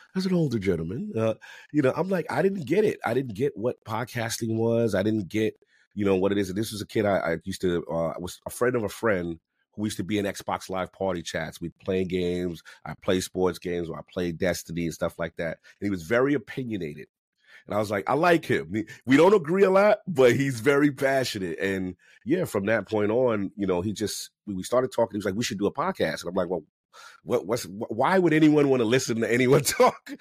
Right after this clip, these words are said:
for any length amount of time?" So he's like, "No, bro, I'm telling you." He's like, "I think you would be good." So in the beginning, it became, you started, I'll guest just to kinda see what's going on. I ain't gonna lie, Justin, like, the passion started.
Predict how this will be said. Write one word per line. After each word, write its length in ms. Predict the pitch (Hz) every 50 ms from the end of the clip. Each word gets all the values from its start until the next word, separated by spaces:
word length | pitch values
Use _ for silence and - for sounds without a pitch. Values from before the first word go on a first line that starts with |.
| 202 214 233 -
for 140 | - 170 170 160
any 220 | 147 185 185 165
length 440 | - 165 147 143 147 156 156 - -
amount 300 | 131 120 127 127 127 113
of 80 | 101
time?" 320 | - 135 147 151 123 92 80 - - - - - - -
So 120 | - 101
he's 140 | 101 107 92
like, 180 | 95 90 87 82
"No, 220 | 87 95 101 101
bro, 180 | 87 85 85 85
I'm 80 | 78
telling 320 | 78 - - 110 110 101 95
you." 80 | 85
He's 180 | 82 90 95 85
like, 220 | 90 82 80 - _ _
"I 80 | - 90
think 220 | - - 101 90
you 100 | 90 98
would 80 | 90 82
be 120 | 78 85
good." 220 | 82 107 113 101 87
So 300 | - 95 90 87 80 - _ _ _ _ _ _
in 80 | - 107
the 80 | 104
beginning, 440 | 98 95 95 85 110 120 120 110 101
it 120 | 95 - -
became, 600 | 98 90 - - 104 95 95 92 90 87 82 82 _ _ _ _ _ _ _ _ _
you 400 | - 85 82 98 127 165 180 175
started, 500 | - - - 101 95 90 87 85 82 80 - _ _
I'll 300 | - 101 113 127 135 135
guest 400 | 117 92 - 117 113 107 104 -
just 160 | - 98 - -
to 40 |
kinda 280 | - - 113 104 92 90
see 460 | - - - - - 113 107 107 104
what's 300 | 98 87 87 92 90 -
going 300 | - 95 90 92 90 87
on. 320 | 87 87 92 110 135 156 156 _ _ - - _ _ _ _ _ _ _ -
I 100 | - 73
ain't 80 | 76 73
gonna 120 | 78 76
lie, 200 | 76 76 73 71
Justin, 400 | 73 71 71 67 - - - -
like, 300 | - 71 71 69 64 - - _ _ _ _ _ _ _ _ _
the 80 | - 85
passion 640 | - - - 104 95 92 90 90 - - 82 76
started. 480 | 73 - - - 73 67 55 - - -